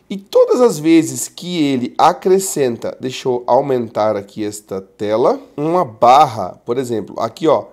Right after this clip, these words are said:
tem uma barra, e essa barra termina aqui, ó. Aqui tem outra barra. Então a inteligência artifi-, artificial entende que ele quer pegar esta frase aqui, ó, que ficou separada aqui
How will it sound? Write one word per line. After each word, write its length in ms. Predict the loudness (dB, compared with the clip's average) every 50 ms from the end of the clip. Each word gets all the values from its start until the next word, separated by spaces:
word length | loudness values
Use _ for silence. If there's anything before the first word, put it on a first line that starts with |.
| _ _ _ _ _
tem 140 | _ -8 -8
uma 180 | -4 -2 -4
barra, 840 | -4 -2 -4 -4 -4 -2 -2 -2 -2 -4 -2 0 0 0 0 -2 -10 _ _ _ _ _ _ _ _ _ _ _ _ _ _ _ _ _ _ _
e 140 | 2 4
essa 260 | 4 4 4 2 -2 -2
barra 460 | 0 4 4 6 6 6 4 0 -4
termina 640 | -8 _ -4 -4 -2 -2 -2 -2 -2 -2 -2 -4 -6 -6
aqui, 500 | -8 -8 -8 -8 _ _ -18 -14 -10 -8
ó. 120 | -10 -10 -10 _ _ _ _ _ _ _ _ _ _ _ _
Aqui 320 | -16 -16 -16 -14 _ -18 -16
tem 180 | -12 -10 -8
outra 240 | -8 -8 -6 -8 -8
barra. 340 | -4 -4 -4 -4 -6 -10 -16 _ _ _ _ _ _ _ _ _ _ _ _ _ _
Então 320 | -4 -4 -4 0 2 2 2 2 -2 -8 -8 _
a 160 | 0 2 2 2
inteligência 540 | 0 -2 -4 -6 -6 -8 -10 -10 -8 -10
artifi-, 280 | -10 -10 -12 -18 -20 -14 _
artificial 420 | -10 -10 -10 -10 -16 -10 -8 -6 -6
entende 720 | -6 -8 -10 _ -8 -6 -4 -4 -6 -8 -10 -12 -14 -14 _ _ _ _ _ _ _ _ _ _ _ _
que 140 | -6 -4
ele 160 | -4 -4 -4 -10
quer 220 | -4 -4 -4 -4
pegar 440 | 0 -2 -2 0 0 -4 -4 -8 _ 0
esta 500 | 2 2 2 2 -2 -4 -6 -6 -6 -6
frase 600 | -6 -10 -2 0 2 2 2 2 0 -2 -8 -10
aqui, 340 | -10 -10 -16 -18 -8 -4 -2
ó, 160 | -2 -2 -4
que 240 | -8 _ _ -20 -20
ficou 300 | -18 -20 -14 -12 -12 -12
separada 680 | -10 -12 -14 -10 -8 -6 -6 -6 -6 -8 -10 -8 -10
aqui 520 | -10 -10 -10 -14 -14 -10 -10 -10 -10 -12